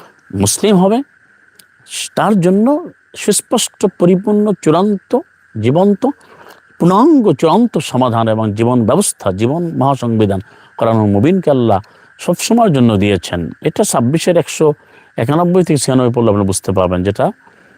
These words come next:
রয়েছে, এবং একুশের একশো পাঁচ পড়লেও বুঝবেন, সবসময়ের জন্য ছিল এখন অভিন্ন। সুতরাং আসুন আমরা এটা প্রচার করি, মোল্লাদের যে মিথ্যাচারের বিরুদ্ধে আপনার রুখে দাঁড়ান,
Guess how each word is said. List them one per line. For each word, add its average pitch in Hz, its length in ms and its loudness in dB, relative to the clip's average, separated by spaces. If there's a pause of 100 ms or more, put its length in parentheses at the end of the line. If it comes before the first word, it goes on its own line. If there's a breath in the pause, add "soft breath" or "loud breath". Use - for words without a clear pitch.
(200 soft breath)
রয়েছে, 110 540 0
এবং 120 280 0 (100)
একুশের 185 320 2
একশো 156 160 2
পাঁচ - 280 -2
পড়লেও 113 260 0
বুঝবেন, 101 300 -2 (380 soft breath)
সবসময়ের 147 380 0
জন্য 101 120 2
ছিল 101 120 -2
এখন 90 220 -4
অভিন্ন। 87 280 -6
সুতরাং 156 260 0
আসুন 185 200 0
আমরা 170 160 2
এটা 160 100 0
প্রচার 165 340 -2
করি, 214 200 0 (440 loud breath)
মোল্লাদের 131 460 2
যে 131 80 0
মিথ্যাচারের 139 500 -2
বিরুদ্ধে 110 300 0
আপনার 95 240 -2
রুখে 104 180 0
দাঁড়ান, 180 240 0